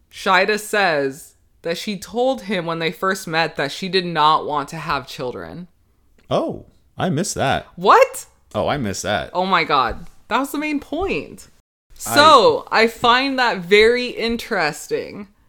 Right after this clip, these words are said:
Speaker 1: Initially, you said you don't wanna have kids, and now you're being very open and upfront that you do want kids.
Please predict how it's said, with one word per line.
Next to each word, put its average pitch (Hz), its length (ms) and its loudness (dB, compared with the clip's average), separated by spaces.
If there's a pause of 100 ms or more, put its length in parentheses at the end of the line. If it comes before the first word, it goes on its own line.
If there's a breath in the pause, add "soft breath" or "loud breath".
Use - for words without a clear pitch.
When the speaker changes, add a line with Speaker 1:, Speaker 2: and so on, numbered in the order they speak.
(300)
Speaker 1:
Initially, 220 540 0
you 240 100 -4
said 226 220 -2
you 220 60 -6
don't 202 140 0
wanna 202 160 0
have 190 180 0
kids, 196 320 -4
and 170 100 -4
now 175 160 2
you're 196 180 -2
being 151 280 -4
very 160 680 4
open 147 560 0
and 143 140 -4
upfront 139 460 -2
that 120 160 -4
you 180 240 -6
do 156 300 -2
want 127 320 -4
kids. - 640 -8